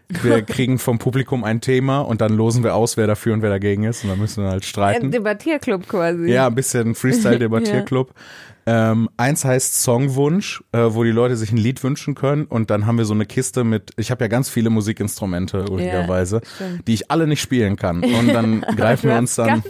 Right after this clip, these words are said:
Speaker 2: viele.
Speaker 1: Ja, und dann greifen wir uns da aus der Kiste Musikinstrumente und
Speaker 2: Geil.
Speaker 1: versuchen halt den Song zu spielen. Am besten noch welche, die wir nicht kennen.
Speaker 2: Ja.
Speaker 1: Ähm, eine,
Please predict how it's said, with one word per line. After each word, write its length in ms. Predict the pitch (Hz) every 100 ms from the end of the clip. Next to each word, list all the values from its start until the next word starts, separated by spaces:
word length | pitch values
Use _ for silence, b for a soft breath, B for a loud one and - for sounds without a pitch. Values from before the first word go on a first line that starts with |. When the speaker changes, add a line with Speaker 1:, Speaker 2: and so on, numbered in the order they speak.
| -
Speaker 2:
viele. 600 | - - 339 403 359 202 - _ -
Speaker 1:
Ja, 240 | 135 165
und 80 | 127
dann 140 | 113 110
greifen 320 | 113 123 135
wir 40 |
uns 140 | 123 -
da 80 |
aus 120 | 110 -
der 100 | 117
Kiste 240 | 120 -
Musikinstrumente 540 | 107 113 127 127 120
und 40 | 123
Speaker 2:
Geil. 160 | 202 196
Speaker 1:
versuchen 260 | 185 135
halt 160 | 120 107
den 100 | 107
Song 220 | 110 135
zu 100 | -
spielen. 300 | - 107 113 - B B
Am 80 | 107
besten 300 | 120 - 113
noch 200 | 113 117
welche, 440 | 110 110 107 -
die 160 | 107 104
wir 100 | 98
nicht 220 | 98 -
kennen. 300 | 107 110 131 B B
Speaker 2:
Ja. 480 | 196 190 - 113 107
Speaker 1:
Ähm, 260 | 104 101 101 B B B B -
eine, 720 | 110 117 117 117 113 113 113